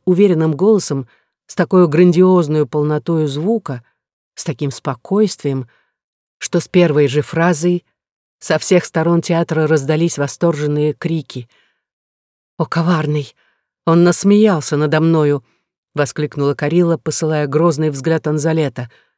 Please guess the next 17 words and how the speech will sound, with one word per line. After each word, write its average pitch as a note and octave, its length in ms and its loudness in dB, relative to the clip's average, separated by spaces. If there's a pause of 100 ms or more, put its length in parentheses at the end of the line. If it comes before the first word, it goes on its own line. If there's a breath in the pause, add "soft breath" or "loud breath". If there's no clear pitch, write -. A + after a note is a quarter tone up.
(180)
который C#3+ 300 -2
не C#3+ 120 0
мог D3 240 -2
удержаться, C#3+ 560 -2
чтобы C#3+ 260 -4
не C#3 120 -2
усмехнуться C#3 720 -6
ей C#3+ 320 -4
в B2 100 -10
эту B2+ 220 -6
минуту. A#2+ 500 -8 (1600)
Она E3+ 200 4
откинулась G#3 480 2
в D3+ 120 -4
глубину F3+ 680 4
своей E3 520 -2
ложи D#3 520 -2